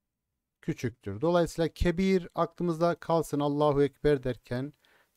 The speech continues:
ne yapıyoruz? Allah en büyüktür diyoruz.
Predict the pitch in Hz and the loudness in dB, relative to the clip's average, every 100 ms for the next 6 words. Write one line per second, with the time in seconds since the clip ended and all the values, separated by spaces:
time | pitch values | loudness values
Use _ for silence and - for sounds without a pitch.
0 | - 131 120 - 107 131 147 - _ _ | -8 -4 -4 -4 -4 -2 -4 -8 _ _
1 | _ _ _ - 104 113 120 139 135 127 | _ _ _ -10 -6 -4 -2 -2 -2 -4
2 | - 135 113 113 104 92 | -2 -2 0 -4 -4 -10